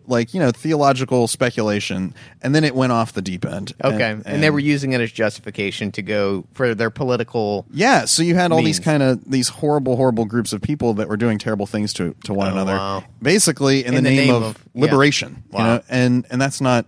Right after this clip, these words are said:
Speaker 1: that's not what Christianity is about.
Speaker 2: Right.
Speaker 1: It, we're, I mean, it's a, it's a religion of love, and, and we love our neighbor, we love our enemies. Um, there is such a thing as a just war, and there,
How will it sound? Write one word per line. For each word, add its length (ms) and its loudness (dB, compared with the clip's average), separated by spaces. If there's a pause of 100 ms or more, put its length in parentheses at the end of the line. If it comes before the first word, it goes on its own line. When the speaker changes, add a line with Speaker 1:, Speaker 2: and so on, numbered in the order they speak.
Speaker 1:
that's 160 -2
not 80 0
what 100 -6
Christianity 500 -4
is 120 -10
about. 360 -8 (220)
Speaker 2:
Right. 160 -8
Speaker 1:
It, 160 0
we're, 160 0
I 60 -10
mean, 160 2
it's 140 -2
a, 180 0
it's 140 -6
a 40 -2
religion 320 2
of 140 -2
love, 400 0 (160)
and, 380 2 (180)
and 400 0
we 160 2
love 560 0
our 100 0
neighbor, 240 0
we 120 -2
love 280 2
our 140 0
enemies. 480 0 (420)
Um, 520 0 (760)
there 200 0
is 100 0
such 180 0
a 60 0
thing 220 -2
as 100 0
a 80 -2
just 380 -2
war, 420 2
and 220 -4
there, 120 -2